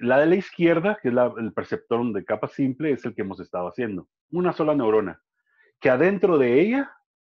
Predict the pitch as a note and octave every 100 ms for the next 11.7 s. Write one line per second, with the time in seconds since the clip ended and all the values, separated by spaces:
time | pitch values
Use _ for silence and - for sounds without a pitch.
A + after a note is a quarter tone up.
0 | _ _ _ _ - A2 A2 G#2+ G2 G2
1 | F#2+ G2 G2+ - A2 G2+ A#2+ A2+ G#2 G#2
2 | D2+ G2+ F#2+ F#2 F2+ F2+ _ _ _ _
3 | A2 G#2+ G#2 G#2 F#2+ G#2 F#2+ - F#2+ -
4 | - E3 B2 F#2+ _ _ _ _ _ -
5 | A2 - D#3+ F3+ F3 C3+ C3 C3 C3 C3
6 | A#2 - B2+ A#2 - C#3 C#3+ E3 E3 D#3+
7 | F#3 E3 A#2+ A2 - B2 B2+ A#2+ A2+ A2+
8 | G#2 - A2+ A2+ G#2 G2+ G#2 - A2 F#2+
9 | - D3 A#2 F2+ F2 A2+ - _ _ _
10 | _ _ _ _ _ _ _ _ _ _
11 | A2+ B2 A#2+ A2+ B2 C3 -